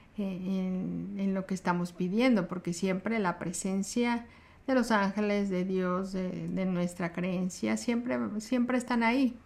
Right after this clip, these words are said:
siempre están emanando ese amor. Aquí es la cuestión de la convicción en uno mismo, de lo que tú estás emanando, y por eso es hablarlo en amor.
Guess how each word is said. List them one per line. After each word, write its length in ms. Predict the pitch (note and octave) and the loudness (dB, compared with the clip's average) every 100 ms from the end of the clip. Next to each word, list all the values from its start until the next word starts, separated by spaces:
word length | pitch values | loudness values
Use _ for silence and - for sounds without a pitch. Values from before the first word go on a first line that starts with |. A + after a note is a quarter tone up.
| - - | -20 -6
siempre 640 | G#3 G3+ G3+ G#3+ G#3 - - - - - - | -2 -2 -2 -2 -2 -6 -14 -20 -20 -18 -6
están 380 | G#3+ - G3+ G3 | -6 -2 0 2
emanando 580 | G3 F3+ F3+ F3+ F#3 | 2 2 2 0 0
ese 260 | F#3 F3 F#3 | 0 -2 0
amor. 340 | E3+ G3 G3+ - - - - - - - - - G#3 | 0 0 -2 -4 -16 -20 -20 -20 -20 -20 -20 -16 -8
Aquí 420 | F3 E3 - F#3+ | -4 -4 -2 0
es 120 | G#3 A3 | 2 4
la 180 | G#3+ | 2
cuestión 360 | G#3 F3+ - G3+ | 0 -4 0 0
de 80 | G#3 | 2
la 140 | G3+ | 0
convicción 560 | G3 F#3 F#3 - A3+ A3 | 0 -2 -2 -2 0 2
en 140 | G3+ | 2
uno 260 | F#3+ F#3+ F#3+ | 2 0 2
mismo, 540 | F#3+ A#3 A3 G#3 G3 | 4 6 6 2 0
de 100 | G3 | 0
lo 160 | F#3+ F3+ | -2 -4
que 100 | F#3 | -6
tú 140 | - | -6
estás 400 | F#3 - F#3+ - | -6 -6 -8 -4
emanando, 680 | F#3 F3+ F3+ F3+ F3+ F3+ G3 - - - - | -2 0 0 0 0 -2 -4 -8 -20 -14 -8
y 60 | |
por 180 | A3 G3+ | -4 -2
eso 200 | F#3+ - | -2 0
es 140 | G#3 G3+ | -2 -2
hablarlo 580 | F#3+ F#3+ A3 A3 G3+ | -2 2 2 2 0
en 140 | F#3 F3 | 0 0
amor. 320 | E3 D#3 E3+ | -2 -2 -6